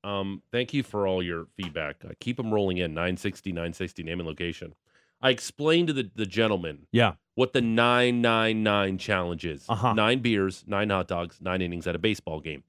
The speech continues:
Speaker 2: Yeah.
Speaker 1: So I'm trying to think of what the hockey equivalent would be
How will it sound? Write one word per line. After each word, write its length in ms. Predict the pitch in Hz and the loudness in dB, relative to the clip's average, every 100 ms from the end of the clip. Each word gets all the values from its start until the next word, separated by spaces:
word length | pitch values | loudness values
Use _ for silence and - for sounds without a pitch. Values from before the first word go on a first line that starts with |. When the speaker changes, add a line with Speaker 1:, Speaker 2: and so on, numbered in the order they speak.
| - | 2
Speaker 2:
Yeah. 180 | 117 - | 2 2
Speaker 1:
So 120 | - | 0
I'm 100 | 110 | 0
trying 320 | 104 123 135 139 | 0 0 2 0
to 80 | |
think 280 | 131 139 127 | -2 -4 -2
of 160 | 127 95 | -2 0
what 220 | 107 113 | 0 0
the 160 | 117 104 | -2 -4
hockey 400 | 104 113 - 110 | -2 -2 -2 -6
equivalent 560 | - - 175 139 117 | -4 0 0 0 -2
would 160 | 101 95 | -2 -2
be 300 | 92 85 90 | -2 -2 -4